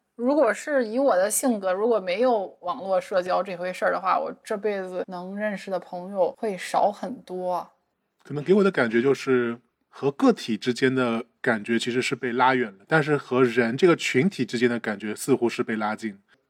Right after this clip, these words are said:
Speaker 2: 因为你在网络上，你会更多的去接触到一个人的一个碎片，很多时候你其实是和很多人的很多的碎片在进行交流，而不是一个完整的一个个体。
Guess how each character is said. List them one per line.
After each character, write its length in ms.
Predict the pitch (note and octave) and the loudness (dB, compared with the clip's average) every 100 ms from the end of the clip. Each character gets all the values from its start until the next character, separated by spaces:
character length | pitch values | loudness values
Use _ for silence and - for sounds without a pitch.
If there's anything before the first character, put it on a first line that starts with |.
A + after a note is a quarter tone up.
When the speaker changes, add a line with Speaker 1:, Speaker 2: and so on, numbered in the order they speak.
| - | -2
Speaker 2:
因 80 | G3 | 2
为 80 | |
你 80 | E3+ | 2
在 100 | C3 | 6
网 180 | F#3 A#2+ | 6 4
络 120 | D3+ | 0
上， 180 | E3+ E3 | -2 -2
你 100 | A#2 | -4
会 520 | - E3 C#3 A#2+ A#2+ _ | 0 2 2 2 -2 _
更 200 | A3 D#3 | 2 2
多 200 | C3+ E3+ | 2 2
的 140 | F3 C3+ | 2 -2
去 180 | - B2 | -4 -2
接 160 | E3 | 2
触 120 | D#3+ | 2
到 160 | - C3 | 4 2
一 100 | C3 | 2
个 100 | D#3 | 2
人 140 | B2+ | 0
的 240 | B2 B2 B2+ _ | 0 -4 -6 _
一 120 | A#2+ | -10
个 220 | B2+ F#3+ | -2 2
碎 260 | D3+ - D3 | 2 4 2
片， 340 | - - C#3 - _ _ _ _ | 2 -2 -2 -4 _ _ _ _
很 120 | A2 | -4
多 120 | C3 | 2
时 100 | F#3+ | 4
候 80 | F#3 | 4
你 80 | C#3+ | 2
其 140 | - C#3+ | 0 -4
实 60 | |
是 160 | D3 - | -2 -6
和 180 | - C#3 | -4 -6
很 220 | A#2 G#2 | -6 -2
多 180 | E3+ F#3 | 4 4
人 140 | A#2+ | 4
的 100 | A#2+ | -2
很 220 | A2+ G2+ | -6 -6
多 120 | G#2 D3 | 0 2
的 120 | D3+ | 2
碎 240 | - D#3 | 0 0
片 240 | B2+ F#3+ C3+ | 2 0 0
在 120 | A2+ | 0
进 120 | G#2+ | -2
行 100 | G#2 | -10
交 220 | G2+ A2+ | -6 -6
流， 140 | G#2+ G2+ | -6 -6
而 180 | A#2+ | -6
不 160 | A#2+ C3+ | -6 -6
是 160 | - C#3+ | -2 0
一 60 | |
个 80 | C3 | 2
完 240 | A2 A2 | 0 0
整 120 | D3 B2 | 0 0
的 60 | |
一 40 | G#2+ | 0
个 100 | A2 | -4
个 180 | - | -2
体。 260 | A#2 - - | -2 -4 -20